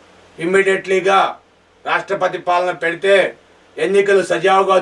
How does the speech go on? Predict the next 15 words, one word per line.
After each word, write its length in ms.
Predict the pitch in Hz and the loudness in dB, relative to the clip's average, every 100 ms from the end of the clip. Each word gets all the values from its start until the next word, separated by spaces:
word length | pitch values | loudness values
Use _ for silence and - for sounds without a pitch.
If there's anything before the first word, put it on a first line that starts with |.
| 175 | 0
జరుగుతాయి. 680 | 175 175 175 175 175 185 165 117 - _ _ | -2 -2 0 0 0 -2 -4 -6 -16 _ _
లేకపోతే 720 | 147 180 180 196 180 180 185 185 156 - _ _ - | -4 -2 -2 -4 -2 -2 0 -2 -2 -6 _ _ -10
మళ్ళా 320 | 147 185 196 190 | -4 0 4 2
ప్రతి 320 | 180 180 202 - | 0 -6 -6 -6
చోట 200 | 190 190 196 180 | -4 -2 -2 0
కూడా 220 | 185 185 170 - - _ _ - | 0 0 0 -2 -12 _ _ -12
ఇదే 220 | 160 208 | -2 0
జరుగుతుంది, 600 | 196 190 185 196 185 180 180 | 2 2 2 2 0 2 0
తిరుపతి 440 | 180 175 196 185 165 | 0 -4 -2 -2 0
జ-, 340 | 175 165 151 143 - - | 0 0 -6 -16 -20 -10
సంఘటనే 460 | 156 180 185 180 185 175 | -6 -2 -2 0 -2 -4
ప్రతి 200 | 170 175 | -6 -4
చోట 160 | 180 175 175 165 | 0 0 0 -2
జరుగుతుందని 540 | 170 170 165 165 156 | -4 -4 -4 -4 -2
చెప్పి 280 | 156 160 170 | -4 0 0